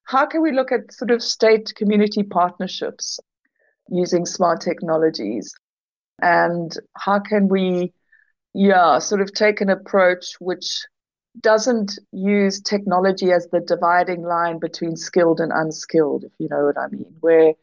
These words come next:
where people who, you know, use WhatsApp groups in particular ways, people who use Twitter in particular ways, you know, how, how can we sort of use that as a kind of resource or as a kind of form of connection in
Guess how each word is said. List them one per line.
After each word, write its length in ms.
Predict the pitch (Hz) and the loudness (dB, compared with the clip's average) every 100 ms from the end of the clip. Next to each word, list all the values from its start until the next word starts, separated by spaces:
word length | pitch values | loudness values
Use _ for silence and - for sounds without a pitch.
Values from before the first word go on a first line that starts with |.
| _ _ _ | _ _ _
where 600 | - 175 175 165 - - - _ _ 202 | 2 6 8 6 4 -2 -10 _ _ -2
people 480 | 202 202 202 185 175 | 2 2 4 2 2
who, 520 | 180 170 170 165 165 _ _ _ | 0 0 2 0 -2 _ _ _
you 80 | - | -10
know, 220 | 165 151 156 | -6 -4 -2
use 240 | 170 165 | -2 -2
WhatsApp 500 | - 160 - 175 151 | -2 -4 -2 -4 -2
groups 340 | - 147 147 - | 0 -2 0 -8
in 60 | 147 | -10
particular 500 | - - - 151 143 | -10 -8 -6 -2 0
ways, 300 | 147 143 143 | 2 2 0
people 300 | 170 - 160 | -10 -4 -6
who 160 | 160 151 151 | -4 -10 -6
use 200 | 151 - | -8 -8
Twitter 360 | - 160 - 156 | -4 -2 0 -4
in 100 | 151 | -6
particular 520 | 147 - - 151 147 | -12 -10 -6 -2 0
ways, 460 | 147 151 147 143 _ _ _ _ - | 2 2 2 -2 _ _ _ _ -10
you 80 | 185 | -2
know, 80 | 175 | -2
how, 400 | 185 202 202 - | 2 2 2 0
how 160 | 175 196 | -2 -2
can 180 | 202 208 | -2 -2
we 140 | 190 | -2
sort 220 | 190 185 | -4 -4
of 100 | 165 160 | -6 -4
use 400 | 156 170 180 - | -4 0 0 0
that 220 | 156 151 | 0 0
as 160 | 147 | -2
a 60 | - | -6
kind 200 | - 156 | -8 -6
of 100 | 147 | 0
resource 840 | 151 143 180 214 170 175 - - - _ _ _ | 0 0 2 4 4 0 -6 -16 -18 _ _ _
or 320 | 165 165 - | 0 2 4
as 180 | 175 165 | 2 0
a 60 | |
kind 240 | 160 - 165 | -6 -4 -2
of 120 | 160 160 | -2 0
form 240 | 190 185 170 | -2 0 0
of 140 | 165 | -2
connection 760 | - 165 160 160 - 151 147 135 | -2 -2 -2 -2 -2 -2 -2 -4
in 360 | 151 156 151 | 0 0 0